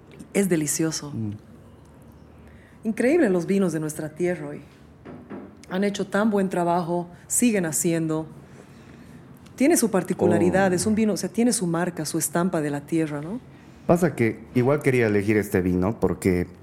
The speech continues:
Speaker 2: eh, hubo una, una, podemos llamarle competencia
Speaker 1: Ya.
Speaker 2: de Tanat en Francia.
Speaker 1: Ya.
Speaker 2: Y este vino salió como segundo mejor vino Tanat en el mundo, en una cata a ciegas.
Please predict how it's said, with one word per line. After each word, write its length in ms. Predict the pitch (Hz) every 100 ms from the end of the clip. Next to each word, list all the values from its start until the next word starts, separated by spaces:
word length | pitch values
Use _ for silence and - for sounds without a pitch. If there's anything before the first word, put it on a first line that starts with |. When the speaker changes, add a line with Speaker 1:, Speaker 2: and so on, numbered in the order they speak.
| - -
Speaker 2:
eh, 420 | 98 98 92 80 - - - - - -
hubo 140 | 127
una, 340 | 131 113 - - -
una, 600 | - 113 107 98 92 73 -
podemos 220 | - 107 101
llamarle 280 | 98 98 92
competencia 880 | - 98 95 98 - 92 87 104 127 - -
Speaker 1:
Ya. 220 | - 98 -
Speaker 2:
de 40 |
Tanat 360 | 98 95 123 - -
en 180 | - 95
Francia. 580 | 87 101 98 95 110 165 - -
Speaker 1:
Ya. 280 | 165 151 - -
Speaker 2:
Y 60 | 117
este 160 | -
vino 260 | 110 110 104
salió 320 | 104 98 98
como 220 | 101 95
segundo 500 | 90 98 101 98 95 -
mejor 340 | 101 101 98
vino 280 | 101 101 87 -
Tanat 300 | 95 90 87 -
en 180 | 98 90
el 120 | 87
mundo, 360 | 95 107 98 78 - - - - -
en 120 | 98
una 260 | 104 92 -
cata 720 | 98 95 98 92 92 90 - -
a 100 | -
ciegas. 540 | - 107 101 90 -